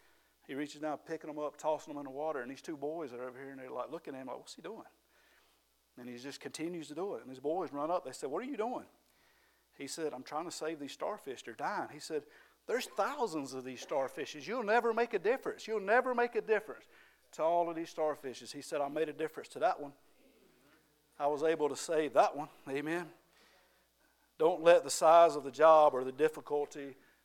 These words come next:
of what you perceive you do not have stop you from ministering to others. Amen. Don't let what you think you don't have, don't let what you feel like you don't have enough of stop you from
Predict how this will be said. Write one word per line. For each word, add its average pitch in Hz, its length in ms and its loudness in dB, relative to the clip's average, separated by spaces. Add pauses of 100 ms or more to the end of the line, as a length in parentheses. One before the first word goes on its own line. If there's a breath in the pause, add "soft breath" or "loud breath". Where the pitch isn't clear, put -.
(120)
of 123 120 -10
what 143 220 -2
you 147 80 -8
perceive 165 800 -4 (380 soft breath)
you 147 140 -10
do 156 180 0
not 135 240 4
have 131 240 2
stop 139 380 -2
you 135 80 -14
from 120 180 -18
ministering 127 420 -14
to 135 60 -8
others. 127 300 -10
Amen. 147 300 -12 (720 soft breath)
Don't 139 220 -6
let 143 260 2 (320 soft breath)
what - 200 -4
you 147 60 -6
think 147 340 -4
you 143 80 -8
don't 127 220 -2
have, 127 380 4
don't 131 240 -4
let 147 260 6 (400 soft breath)
what 139 220 -4
you 139 200 -6 (200 soft breath)
feel 165 300 6
like 147 260 6
you 156 80 -8
don't 147 240 2
have 147 220 4
enough 139 380 6
of 123 200 0
stop 151 380 2
you 131 100 -8
from 123 240 -14